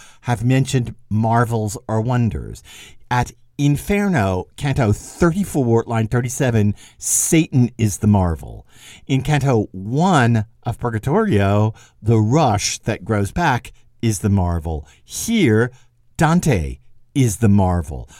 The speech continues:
This is such an amazing moment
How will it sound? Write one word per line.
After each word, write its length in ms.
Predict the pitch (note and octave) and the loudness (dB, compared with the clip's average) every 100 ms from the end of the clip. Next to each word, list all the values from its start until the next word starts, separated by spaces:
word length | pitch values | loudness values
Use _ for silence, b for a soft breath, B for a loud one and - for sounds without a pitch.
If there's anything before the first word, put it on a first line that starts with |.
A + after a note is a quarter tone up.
| B | B
This 180 | - F#3 | -2 -2
is 100 | A3 | -2
such 720 | - - - - - C#3 A#2+ - - | -8 -10 -12 -10 -6 -6 -6 -10 -8
an 240 | A#2 G#2 | -4 0
amazing 1400 | G#2 F#2 G2 G#2 A#2 B2 B2+ B2 B2+ A#2+ A2+ G#2+ G2+ G2+ G2+ - | 0 0 0 0 0 0 0 2 2 0 0 0 0 -2 -4 -4
moment 680 | G2+ G#2+ A#2 A2+ G#2 F2 | -2 0 0 0 0 -2